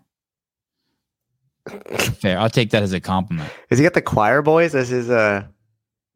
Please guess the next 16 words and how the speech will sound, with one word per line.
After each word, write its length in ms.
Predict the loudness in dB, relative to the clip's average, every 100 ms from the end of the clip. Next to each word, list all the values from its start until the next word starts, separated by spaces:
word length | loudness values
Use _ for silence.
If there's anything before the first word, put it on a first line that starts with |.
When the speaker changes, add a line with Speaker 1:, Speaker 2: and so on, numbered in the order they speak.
| _ -4
Speaker 1:
icon 340 | -4 -2 -6
there? 80 | -4
Did 60 | -8
you 60 |
see 100 | -6
that 140 | -6 -4
icon? 420 | -6 -10 -12 -14 _ _ _ _ _ _ _ _ _ _ _ _ _ _ -2
Speaker 2:
Uh, 300 | 0 0 -2
who, 360 | -8 -4 -4
who, 220 | 0 2 2 2
uh, 220 | 2 2 0 -6 -10 0
oh, 180 | 2 4
Speaker 1:
Jo- 60 |
Speaker 2:
Johan 380 | 4 4 4 4
Lopez? 540 | 2 2 0 -2 -2
Speaker 1:
Yeah. 380 | 0 2 2 -2